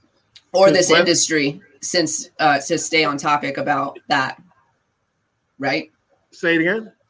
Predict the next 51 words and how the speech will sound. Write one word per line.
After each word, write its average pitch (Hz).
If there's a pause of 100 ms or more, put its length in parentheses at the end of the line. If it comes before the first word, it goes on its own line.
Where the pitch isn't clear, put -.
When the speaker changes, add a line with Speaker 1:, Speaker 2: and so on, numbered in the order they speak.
(100)
Speaker 1:
Or 170
this 165
industry, 156
to 143
stay 143
on 139
topic 131
about 127
that. 131
This 160
Speaker 2:
Any, 240
Speaker 1:
industry 151
Speaker 2:
any, -
Speaker 1:
was 135
Speaker 2:
any 226
Speaker 1:
built. 226
Speaker 2:
industry, 147
right? 147
Speaker 1:
Right. 185
Speaker 2:
Like, 165
again, 185
this 233
industry 208
is 165
just 147
a 175
clear 208
new 196
reflection 170
of 143
what 143
every 156
industry 131
is. 104 (360)
And 143
the 151
numbers 165 (120)
stand 147
up 139
to 151
mirror 147
that. 90 (180)
I, 123 (260)
I 135
just 170
read 160
an 156
article 156
the 156
other 156
day. 156